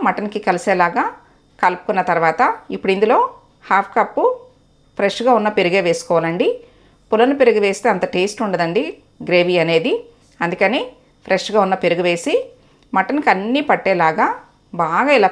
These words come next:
కలుపుకున్న తర్వాత ఇప్పుడు ఇందులో రెండు గ్లాసుల వరకు నీళ్లు పోసుకోవాలి. మటన్ ఉడకాలి కదండి, అందుకనే నీళ్లు కాస్త ఎక్కువే పడతాయి. అదే మీరు కుక్కర్లో పెట్టుకున్నారనుకోండి, ఒక ఐదు ఆరు విజిల్స్ వస్తే సరిపోతుంది.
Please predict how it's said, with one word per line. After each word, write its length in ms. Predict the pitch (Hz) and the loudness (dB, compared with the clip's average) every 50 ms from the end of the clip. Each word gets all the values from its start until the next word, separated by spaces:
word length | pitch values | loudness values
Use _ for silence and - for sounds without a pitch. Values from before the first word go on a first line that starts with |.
| - 185 | 2 0
కలుపుకున్న 380 | 165 170 - - - 185 180 170 - | -2 -2 -4 -6 -6 -4 -4 -2 -2
తర్వాత 280 | 165 160 160 160 160 - 233 240 196 | -2 0 0 0 0 0 -2 -2 -2
ఇప్పుడు 260 | - - 196 220 339 453 294 180 | -4 -4 0 2 2 2 2 0
ఇందులో 300 | 175 180 185 175 190 262 453 466 - - - _ _ _ _ _ _ _ - - 180 | 0 0 2 2 4 4 2 2 -2 -10 -20 _ _ _ _ _ _ _ -6 -2 0
రెండు 200 | 190 220 262 240 220 | 0 0 0 0 2
గ్లాసుల 340 | 196 175 170 - - 180 165 170 | 2 2 2 0 -2 -2 -2 -2
వరకు 240 | - - - 311 466 508 - - _ _ _ _ _ _ _ - 180 | -2 -2 -2 -4 -4 -4 -6 -14 _ _ _ _ _ _ _ -6 -2
నీళ్లు 200 | 185 196 196 190 - 170 | 0 0 0 0 2 0
పోసుకోవాలి. 640 | 160 160 - - 170 160 156 156 151 175 254 359 453 466 - _ _ _ _ _ _ _ _ - 190 | 0 0 0 0 2 2 4 4 2 2 0 -2 -4 -10 -14 _ _ _ _ _ _ _ _ -2 0
మటన్ 240 | 185 208 254 277 262 214 | 0 2 2 2 2 2
ఉడకాలి 280 | 208 - 247 240 240 240 233 | 2 2 2 2 2 2 0
కదండి, 300 | 214 220 220 226 277 285 214 | 0 0 0 0 0 0 0
అందుకనే 360 | - 190 - 208 196 220 294 466 - - _ _ _ _ _ _ - 202 | -2 -2 -2 -2 0 0 -2 -4 -6 -10 _ _ _ _ _ _ -4 0
నీళ్లు 200 | 220 269 302 - - | 0 0 0 0 0
కాస్త 240 | 233 208 208 - 262 269 247 - | 0 0 0 0 0 0 0 0
ఎక్కువే 240 | - 185 190 185 185 - | 0 -2 -2 0 0 0
పడతాయి. 360 | 160 165 - 180 208 294 427 453 - - _ _ _ _ - - | 0 0 -2 -4 -4 -4 -4 -6 -8 -14 _ _ _ _ -4 0
అదే 140 | 196 262 294 294 | 2 2 2 2
మీరు 120 | 277 262 254 | 2 0 2
కుక్కర్లో 320 | 233 208 - 247 262 277 269 | 0 0 0 0 0 2 2
పెట్టుకున్నారనుకోండి, 840 | 240 220 226 - 226 226 214 202 202 196 - - 214 196 202 208 294 381 494 508 - - _ _ _ _ | 2 2 0 0 0 0 2 0 0 -2 -2 -2 -2 -2 0 0 0 0 -2 -4 -6 -18 _ _ _ _
ఒక 80 | - 214 214 202 | 0 0 2 2
ఐదు 140 | 214 240 262 294 285 | 0 0 2 2 4
ఆరు 120 | 233 214 208 196 | 4 4 2 0
విజిల్స్ 260 | 190 202 220 208 - 208 | 0 0 -2 -2 -2 -4
వస్తే 180 | 185 - - - - | -4 -4 -6 -2 0
సరిపోతుంది. 600 | - 175 170 - 190 185 185 185 175 170 190 | 0 0 2 0 -2 -2 -2 -2 -2 0 0